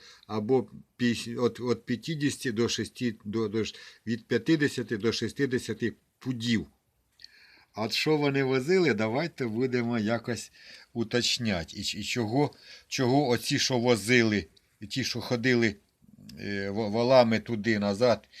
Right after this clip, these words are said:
зі швидкістю двадцять п'ять, до, до речі, двадцять п'ять кіло-, х-, ходили зі швидкістю двадцять п'ять кілометрів на добу. Е, ч-, ч-, чого вони могли ночувати на, на Чичиклії? А того, що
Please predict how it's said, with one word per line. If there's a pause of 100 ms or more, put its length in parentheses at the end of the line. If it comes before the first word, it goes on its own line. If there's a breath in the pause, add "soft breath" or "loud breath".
(200 loud breath)
зі
швидкістю
двадцять
п'ять,
до,
до
речі,
двадцять
п'ять
кіло-,
х-,
ходили
зі
швидкістю
двадцять
п'ять
кілометрів
на
добу. (720 loud breath)
Е,
ч-, (200)
ч-,
чого
вони
могли
ночувати (300 soft breath)
на,
на
Чичиклії? (1300 soft breath)
А
того,
що